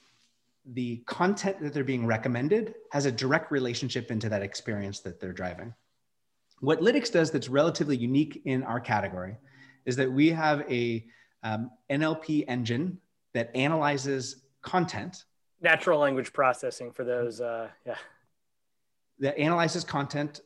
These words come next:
Speaker 1: across your corpus of content. So your website, your,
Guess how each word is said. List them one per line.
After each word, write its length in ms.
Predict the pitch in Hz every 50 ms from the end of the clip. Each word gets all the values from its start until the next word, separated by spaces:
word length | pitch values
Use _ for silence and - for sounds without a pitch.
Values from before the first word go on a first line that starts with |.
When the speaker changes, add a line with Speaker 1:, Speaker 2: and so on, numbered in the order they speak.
| -
Speaker 1:
across 460 | 120 117 - 147 135 135 135 - - 151
your 360 | 143 139 135 135 135 - - _ _
corpus 460 | - - 190 185 190 196 185 190 -
of 280 | 208 - - 151 135 127
content. 460 | - 131 110 107 104 123 131 202 -
So 80 | - 123
your 180 | 110 107 107
website, 540 | 98 120 131 131 131 - 147 135 135 139 - - - _
your, 520 | - 117 110 107 110 110 110 120 - -